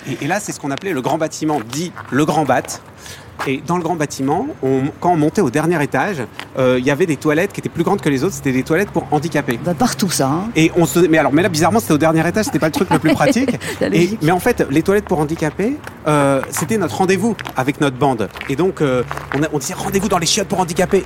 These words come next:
Speaker 1: Et en fait, notamment, les garçons avaient récupéré des, des Playboy, des trucs comme ça, puis on regardait des, des journaux un peu sexy, euh, dans les toilettes,
Speaker 2: Quel âge ?
Speaker 1: euh, pour handicapés.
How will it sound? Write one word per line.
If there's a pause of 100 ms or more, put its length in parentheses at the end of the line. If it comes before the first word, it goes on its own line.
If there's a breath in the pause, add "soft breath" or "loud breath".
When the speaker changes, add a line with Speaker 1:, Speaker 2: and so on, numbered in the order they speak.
Speaker 1:
Et
en
fait,
notamment,
les
garçons
avaient (200)
récupéré
des, (400 loud breath)
des
Playboy,
des
trucs
comme
ça,
puis
on
regardait
des,
des
journaux
un
peu
sexy,
euh, (380)
dans
les
toilettes,
Speaker 2:
Quel
âge ?
Speaker 1:
euh,
pour
handicapés.